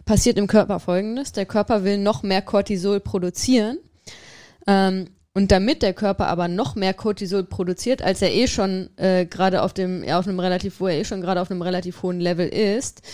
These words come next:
ähm, benötigt der, ähm, Hilfe von den Geschlechtshormonen, also, ähm, Testosteron,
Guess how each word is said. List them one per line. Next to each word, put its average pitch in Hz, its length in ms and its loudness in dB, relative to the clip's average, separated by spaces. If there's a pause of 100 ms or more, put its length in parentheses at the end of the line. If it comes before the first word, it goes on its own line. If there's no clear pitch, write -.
(260)
ähm, 190 300 4 (300)
benötigt 233 800 4
der, 196 400 2 (180)
ähm, 185 520 0 (160)
Hilfe 214 600 2
von 196 220 -4
den 190 140 -2
Geschlechtshormonen, 165 760 -4
also, 165 540 -4
ähm, 165 460 -6
Testosteron, 185 840 0